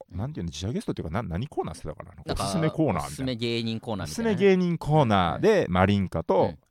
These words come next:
Speaker 2: 辺見亮介みたいな。
Speaker 1: うん。
Speaker 2: で、これがキモいのが、その、
Speaker 1: うん。
Speaker 2: 浜野と辺見は普通のバトルコーナーにも出る
Speaker 1: <laughs> そうね。
Speaker 2: のに、だ、辺見としてピンネタをやってから、
Speaker 1: うん。
Speaker 2: ちょっ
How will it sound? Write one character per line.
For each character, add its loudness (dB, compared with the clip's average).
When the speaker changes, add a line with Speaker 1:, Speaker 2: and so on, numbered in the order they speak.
Speaker 2:
辺 -4
見 -8
亮 -10
介 -12
み -12
た -14
い -16
な。 -18
Speaker 1:
う -16
ん。 -12
Speaker 2:
で、 -8
こ -4
れ 0
が 0
キ -6
モ 4
い 4
の 2
が、 -2
そ -6
の、 -6
Speaker 1:
う -8
ん。 -14
Speaker 2:
浜 4
野 2
と 2
辺 6
見 4
は 8
普 10
通 4
の 4
バ 6
ト 6
ル 4
コ 4
ー 4
ナ 4
ー 2
に -2
も -4
出 0
る -2
Speaker 1:
<laughs> -8
そ -2
う -4
ね。 0
Speaker 2:
の -2
に、 2
だ、 2
辺 6
見 2
と 6
し 2
て 0
ピ 0
ン -2
ネ 0
タ 4
を 4
や 4
っ 2
て 0
か 6
ら、 12
Speaker 1:
う 6
ん。 -10
Speaker 2:
ち 0
ょ 6
っ 4